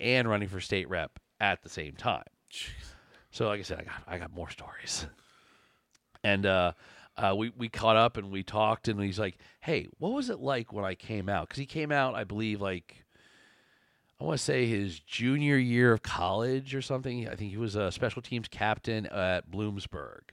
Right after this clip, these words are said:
Speaker 2: Okay.
Speaker 1: And, uh, like, I remember it very su-, succinctly. Like, I came into ca-, uh, it was, um, I wanna say it was a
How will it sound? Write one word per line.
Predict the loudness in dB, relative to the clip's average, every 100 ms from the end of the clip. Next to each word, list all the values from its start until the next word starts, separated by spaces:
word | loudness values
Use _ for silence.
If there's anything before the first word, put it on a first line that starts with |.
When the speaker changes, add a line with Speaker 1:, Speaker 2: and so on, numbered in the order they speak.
| -12
Speaker 2:
Okay. | -12 -12 -16 -20 _ _
Speaker 1:
And, | -4 -2 -2 -2 -4
uh, | -4 -6 -6
like, | -4 -4 -6 -14 _ -2
I | 0
remember | 2 2 2
it | 2
very | 0 -2
su-, | -2 -6 -6
succinctly. | -10 -6 -4 -4 -6 -10 -14 _ _ _ _ _ _ _ _ _ _ -20 _
Like, | -4 -4 -6 -12
I | -8
came | -4 -2
into | -2 -6
ca-, | -4
uh, | 0 2 2 -2
it |
was, | -6 -6 -4
um, | -4 -6 -12 _ -6
I | -2
wanna | 0
say | 0
it | -2
was | -2
a | -6